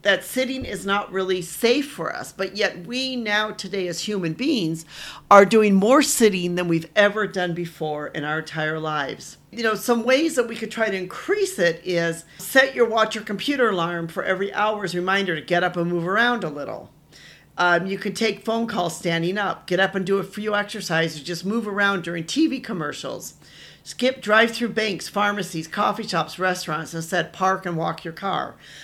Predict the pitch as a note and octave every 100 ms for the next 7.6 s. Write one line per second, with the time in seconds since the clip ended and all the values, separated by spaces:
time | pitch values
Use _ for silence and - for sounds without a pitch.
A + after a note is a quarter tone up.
0 | - - F3+ G3+ G#3+ A3 G3+ A3+ C4+ A#3
1 | D#3 - - _ _ _ _ D#3 D3+ D#3+
2 | F3 F3 E3+ E3 - E3+ E3 F3 F3 E3
3 | G#3 G#3+ A3+ F3 D3 A#2+ - C#3+ C3 C#3+
4 | D3 D#3+ G#3 D#3+ - - - - A3 F#3+
5 | - A3+ A3+ G#3 - B3 A#3+ G3 F3+ G3
6 | F3+ A3 B3 E3 C#3 C#3 D3 F#3+ B3+ -
7 | A3 D3+ C#3 G#2+ -